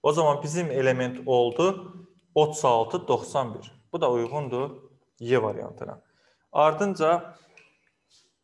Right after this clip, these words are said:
əlli dördüncü suala baxırıq. Yenə eyni qayda ilə tapacağıq. Göstərilən nüvə reaksiyasında alınan naməlum nüvəni müəyyən edin. Deməli, burada uran doxsan iki iki yüz otuz beş, üzərinə bir dənə neytron gəldiyinə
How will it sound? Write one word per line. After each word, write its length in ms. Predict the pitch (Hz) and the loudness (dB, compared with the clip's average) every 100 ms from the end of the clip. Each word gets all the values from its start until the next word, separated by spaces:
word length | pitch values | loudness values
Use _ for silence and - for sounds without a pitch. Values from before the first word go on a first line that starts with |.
| - | -2
əlli 280 | 135 135 131 | 0 0 0
dördüncü 420 | 131 127 127 123 | -2 -2 -8 -12
suala 300 | - 110 110 | -8 -8 -6
baxırıq. 420 | 110 113 143 185 - | -8 -6 -6 -6 -6
Yenə 300 | 135 175 151 139 | -2 0 0 -2
eyni 220 | 135 127 | -4 -4
qayda 280 | 127 113 123 | -2 -2 -4
ilə 100 | 113 | -6
tapacağıq. 500 | 117 113 113 135 170 185 | -8 -10 -4 0 0 -2
Göstərilən 420 | 151 160 165 180 | -2 0 0 -2
nüvə 180 | 151 143 | -2 -2
reaksiyasında 360 | 127 127 123 139 | -4 -6 -4 -2
alınan 360 | 127 127 135 | 0 -2 -4
naməlum 460 | 123 120 120 120 147 147 | -4 -4 -4 -6 -8 -12
nüvəni 340 | 123 120 120 147 - - - _ _ - | -10 -6 -6 -8 -12 -20 -20 _ _ -2
müəyyən 380 | 127 127 123 110 | 0 2 0 -4
edin. 240 | 110 180 - - _ - | -4 -6 -6 -18 _ 2
Deməli, 260 | 180 190 190 175 | 4 4 2 0
burada 640 | 170 165 208 202 - - _ _ _ _ _ _ _ _ _ _ _ _ | 0 4 2 2 -4 -16 _ _ _ _ _ _ _ _ _ _ _ _
uran 340 | 143 151 175 170 | 2 4 4 4
doxsan 360 | 143 135 139 135 | 0 2 -2 -2
iki 140 | 139 | -6
iki 160 | 131 139 | -10 -8
yüz 100 | 123 | -4
otuz 300 | 120 - 117 | -6 -8 -4
beş, 260 | 131 165 175 - - _ - | 2 2 0 -12 -20 _ -12
üzərinə 400 | 131 147 143 160 151 | 2 4 6 4 0
bir 100 | 147 | -2
dənə 160 | 135 131 | -2 -2
neytron 440 | 135 131 139 135 | -2 -2 -2 0
gəldiyinə 400 | 131 120 120 123 | 2 2 0 -4